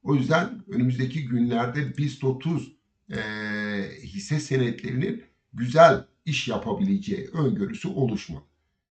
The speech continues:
Bizim bu bölgedeki teknik, e, ayı piyasasının başladığı, e, iki bin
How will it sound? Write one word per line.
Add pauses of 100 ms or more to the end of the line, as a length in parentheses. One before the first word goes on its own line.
Bizim
bu
bölgedeki
teknik, (140)
e, (100)
ayı
piyasasının
başladığı, (580)
e,
iki
bin